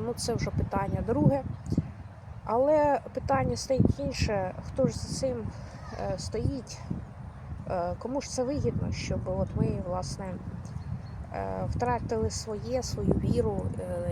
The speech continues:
і нам кажуть, що вона погана. Ну, е, нашу державу, творчість і, е, наші традиції державності,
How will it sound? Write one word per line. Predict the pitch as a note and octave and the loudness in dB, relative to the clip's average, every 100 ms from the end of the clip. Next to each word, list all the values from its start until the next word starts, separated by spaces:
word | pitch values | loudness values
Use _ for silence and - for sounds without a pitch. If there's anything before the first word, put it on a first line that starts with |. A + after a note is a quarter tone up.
| F3 | -2
і | F#3+ | -2
нам | G3 F#3+ E3 - | -2 -2 -2 2
кажуть, | F3+ F3 - | 0 0 -6
що | - F#3 | -8 -8
вона | F3+ F3+ - | -6 -4 -2
погана. | F3 B3+ C4 F#3+ F#3 - - - - - - | 0 2 2 -2 -10 -10 -10 -8 -8 -6 -6
Ну, | G#3 G3+ - - - - - - | -4 -4 0 4 4 4 2 0
е, | F3+ F3 F3 F3 - - - | 0 0 0 2 2 2 0
нашу | G#3+ - A3+ | 0 0 0
державу, | G#3+ G#3+ A#3+ A#3+ G#3+ G#3 - | 0 2 4 4 4 0 0
творчість | G#3 B3+ B3+ - G#3+ - - | 4 4 4 0 -4 0 4
і, | - - - G3 G3 F#3+ | 4 2 -4 -6 -6 -4
е, | F3+ F3 - - - - - - - - - - - - - | -4 0 4 6 8 10 10 8 6 8 8 6 4 4 2
наші | G#3+ G#3+ - G#3+ - - - | 6 6 8 8 8 6 4
традиції | G#3 G#3 A#3+ B3 - A3 - | 2 0 2 6 6 6 6
державності, | F#3+ F#3 F#3 F3+ - - - - | 6 6 8 8 6 6 6 4